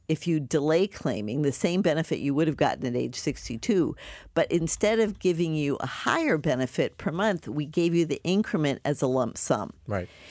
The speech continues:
Speaker 1: And it turns out these magnitudes are huge. So, for example, if you were sixty-two and you had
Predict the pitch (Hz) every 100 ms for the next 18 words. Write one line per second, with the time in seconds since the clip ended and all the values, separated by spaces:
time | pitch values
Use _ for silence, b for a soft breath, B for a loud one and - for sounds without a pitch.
0 | B - 170 175 - - 269 349 196 160
1 | 165 165 151 160 151 269 147 113 151 127
2 | 143 139 - 247 143 - - - 151 -
3 | 165 - 165 170 147 151 208 233 202 -
4 | 175 - - 165 - 190 123 110 143 B
5 | B B - 160 170 180 175 160 139 135